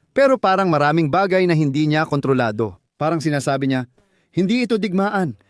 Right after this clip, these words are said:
Hindi namin kayang lutasin lahat. Pwede kaming tumulong, pero baka hindi namin matapos lahat. Magmasid na lang tayo. Hindi naman ito digmaan natin." Pero para sa Kremlin, ito ang pinakakapakipakinabang. Ayon sa Bloomberg, tumigil ang mga Chinese oil processing companies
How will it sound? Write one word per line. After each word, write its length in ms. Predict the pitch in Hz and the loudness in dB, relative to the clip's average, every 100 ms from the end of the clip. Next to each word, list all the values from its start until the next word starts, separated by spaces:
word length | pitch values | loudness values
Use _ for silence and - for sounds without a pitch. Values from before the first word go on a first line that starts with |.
| _ - | _ -6
Hindi 240 | 156 214 | -2 0
namin 320 | 214 208 214 | 0 0 0
kayang 320 | 202 196 202 190 | 0 0 0 -2
lutasin 320 | 190 - 190 | -2 -4 -2
lahat. 320 | 180 190 156 _ _ _ _ | -2 -2 -4 _ _ _ _
Pwede 240 | 170 190 214 | -2 -2 0
kaming 240 | 202 208 | -2 0
tumulong, 480 | 202 214 220 143 110 - - | 0 0 0 -2 -6 -8 -4
pero 240 | 156 160 | -2 -2
baka 240 | 147 156 | -4 -4
hindi 240 | 147 147 147 | -4 -2 -2
namin 240 | 147 151 | -2 -4
matapos 400 | 139 135 123 127 | -4 -4 -6 -6
lahat. 240 | 127 117 113 _ _ - | -8 -8 -10 _ _ -2
Magmasid 480 | 143 123 120 131 117 | -2 0 -2 0 0
na 160 | 135 | 0
lang 80 | 139 | -2
tayo. 400 | 202 233 151 87 _ _ | 0 0 0 -4 _ _
Hindi 320 | _ 220 214 247 | _ 0 2 2
naman 240 | 226 214 | 0 -2
ito 160 | 208 208 | 0 0
digmaan 480 | 180 160 180 175 | 2 0 0 0
natin." 400 | 185 196 120 92 _ _ _ _ | 0 0 -4 -6 _ _ _ _
Pero 240 | - 143 151 | -2 0 0
para 320 | 143 175 202 | 0 0 0
sa 80 | 226 | -2
Kremlin, 480 | - 147 117 95 95 _ | 0 2 2 -2 -10 _
ito 400 | 156 - 185 185 - | -6 2 2 2 0
ang 160 | 135 120 | -2 0
pinakakapakipakinabang. 1400 | 170 180 180 165 123 139 147 135 127 123 113 98 101 - _ _ _ _ _ _ _ | 0 2 0 -2 -6 -4 -4 -4 -2 -2 -2 -4 -10 -16 _ _ _ _ _ _ _
Ayon 320 | 202 277 294 | 0 2 2
sa 80 | 262 | 2
Bloomberg, 480 | 175 208 156 127 123 - | 2 2 2 0 0 0
tumigil 420 | 175 226 208 233 214 | 2 4 2 0 2
ang 80 | |
mga 240 | 170 156 143 | 2 0 0
Chinese 400 | 143 147 170 - | 0 2 0 2
oil 240 | 180 190 | 0 2
processing 480 | 165 165 180 165 180 | 0 0 0 0 0
companies 560 | 156 135 123 113 - | 0 0 0 -2 -6